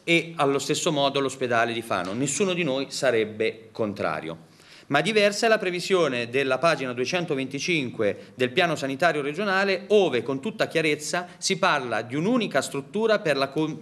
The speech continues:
per la copertura del bisogno di cura e assistenza a livello minimo di area vasta.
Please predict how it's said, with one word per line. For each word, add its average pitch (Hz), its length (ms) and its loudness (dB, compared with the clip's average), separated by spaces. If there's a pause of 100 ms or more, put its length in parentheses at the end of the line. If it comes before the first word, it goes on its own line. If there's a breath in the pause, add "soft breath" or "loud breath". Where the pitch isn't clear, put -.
per 151 140 0
la 151 80 2
copertura 165 500 2
del 135 140 0
bisogno 147 400 0
di 135 100 -4
cura 170 220 2
e 143 40 2
assistenza 151 580 0
a 156 40 4
livello 165 480 2
minimo 139 360 0
di 131 100 2
area 120 180 2
vasta. 87 440 -6